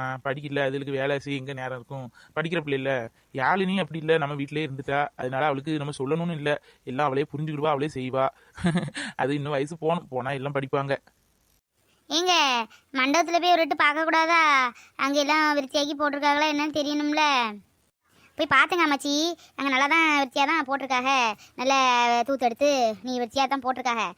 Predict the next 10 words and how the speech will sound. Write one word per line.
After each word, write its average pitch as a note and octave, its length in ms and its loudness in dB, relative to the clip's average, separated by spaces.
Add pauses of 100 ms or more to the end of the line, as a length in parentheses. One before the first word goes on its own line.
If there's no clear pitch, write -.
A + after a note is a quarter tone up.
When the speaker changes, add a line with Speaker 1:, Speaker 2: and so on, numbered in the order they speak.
(140)
Speaker 2:
நமக்கு A#3 240 2
வேணா B3 220 0
காலையில A#3+ 300 4
வாசல்ல A#3 280 2
ஒரு B3 100 -8
கோலம் A#3 200 2
வேணா B3+ 120 -4
விட்டுவிட A3+ 240 -6
சொன்னாங்க. G#3+ 280 -10 (480)
அப்படியா? C4 520 0